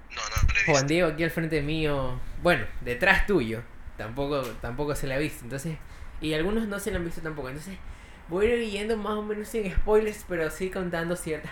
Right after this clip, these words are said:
Speaker 2: partecitas, así que no son tan importantes. Es que, esa es otra cosa,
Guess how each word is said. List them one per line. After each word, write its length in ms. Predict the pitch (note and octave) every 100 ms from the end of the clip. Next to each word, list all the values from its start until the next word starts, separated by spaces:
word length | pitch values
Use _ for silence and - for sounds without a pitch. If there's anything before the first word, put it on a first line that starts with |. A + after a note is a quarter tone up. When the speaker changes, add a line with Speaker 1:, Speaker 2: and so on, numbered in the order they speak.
| -
Speaker 2:
partecitas, 580 | C3+ B2+ A2+ C#3 A#2 A#2 B2+
así 240 | - C3+
que 140 | C#3 F3
no 120 | A#3
son 160 | A3+ F#3+
tan 160 | E3+
importantes. 520 | D#3+ C#3 C3+ A#2 F#2+ - - - - - -
Es 120 | A#3+ B3+
que, 180 | B3+ - - - - F3 - - - -
esa 180 | B3 B3
es 60 | B3+
otra 180 | F3
cosa, 320 | F3+ F3+ A2+